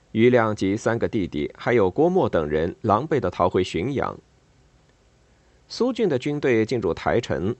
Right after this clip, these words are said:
大肆抢掠后宫，迫使百官背财物上蒋山大营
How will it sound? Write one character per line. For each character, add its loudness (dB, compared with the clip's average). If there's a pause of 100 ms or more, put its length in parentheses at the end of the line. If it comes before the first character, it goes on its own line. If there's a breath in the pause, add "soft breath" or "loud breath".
(260)
大 2
肆 2
抢 -2
掠 2
后 0
宫， 0 (500 soft breath)
迫 2
使 0
百 0
官 2
背 0
财 -2
物 0
上 -2
蒋 -2
山 -2
大 0
营 -4